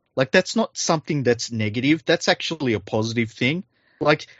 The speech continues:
once upon a time, the Penrith Rugby League team was a rugby league team with a, a bare paddock. And now you go there and there's the Panthers Leagues Club. They've got the Centre of Excellence. They've got a number of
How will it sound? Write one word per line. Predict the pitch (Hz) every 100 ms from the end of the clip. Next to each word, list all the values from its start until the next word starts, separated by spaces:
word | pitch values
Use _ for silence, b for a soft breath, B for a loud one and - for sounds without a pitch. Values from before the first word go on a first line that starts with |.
| b
once | 160 208 -
upon | - 226 190
a |
time, | - 180 196 135
the | 120
Penrith | 151 180 180 -
Rugby | 156 123 110
League | 117 160
team | - 123 107 - b b b b
was | 135 139 117 -
a | 127
rugby | 139 151 131
league | 117 139 -
team | - 120 113
with | 110 -
a, | 92 - 120
a |
bare | 104 120 123 127
paddock. | 107 117 92 - - b b b b
And | - 113
now | 113 147
you | 170
go | 117 143 160
there | 120 107
and | 101 104
there's | 104 92
the | 107
Panthers | 104 117 123 123 120 107
Leagues | 117 131 120
Club. | - 135 123
They've | 104
got | 92 107
the | 107
Centre | - 120 131 113
of | 117
Excellence. | 127 - 127 127 123 - B B B
They've | 104
got | 113 101
a |
number | 101 113 147 156 113
of | 92